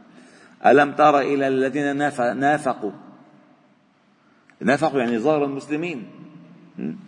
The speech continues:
"ألم تر إلى الذين نافقوا يقولون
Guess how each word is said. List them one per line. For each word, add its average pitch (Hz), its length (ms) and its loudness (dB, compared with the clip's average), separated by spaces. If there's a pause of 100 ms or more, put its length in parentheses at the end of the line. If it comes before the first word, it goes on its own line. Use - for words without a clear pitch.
(500)
"ألم 143 360 4
تر 151 220 2
إلى 143 260 -2
الذين 147 500 -6
نافقوا 143 540 -4
يقولون 190 600 4